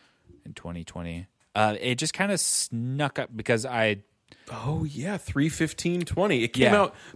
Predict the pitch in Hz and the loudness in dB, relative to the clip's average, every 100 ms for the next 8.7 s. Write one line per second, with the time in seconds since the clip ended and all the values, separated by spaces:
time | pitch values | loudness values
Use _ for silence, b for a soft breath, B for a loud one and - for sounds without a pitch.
0 | - 156 135 139 127 147 120 139 - 120 | -4 0 2 4 4 4 4 2 0 -4
1 | - 127 139 127 160 131 127 131 113 101 | -2 0 2 4 4 4 2 0 0 0
2 | 101 104 - 107 143 107 - 113 104 - | 0 0 -2 -2 -2 -4 0 4 4 0
3 | - _ _ _ _ _ - - - 131 | -14 _ _ _ _ _ -8 -8 0 2
4 | 139 185 156 127 160 156 180 185 - 120 | 4 4 6 6 4 6 4 4 0 2
5 | 156 143 117 101 - - - _ - 135 | 6 8 6 2 0 -2 -10 _ 0 2
6 | - - 139 98 113 120 107 104 - - | 4 2 0 -2 4 6 6 2 -2 -8
7 | 82 - _ _ _ _ _ - 101 - | -10 -14 _ _ _ _ _ -8 -4 0
8 | 117 127 117 120 107 98 | 4 4 4 0 2 -2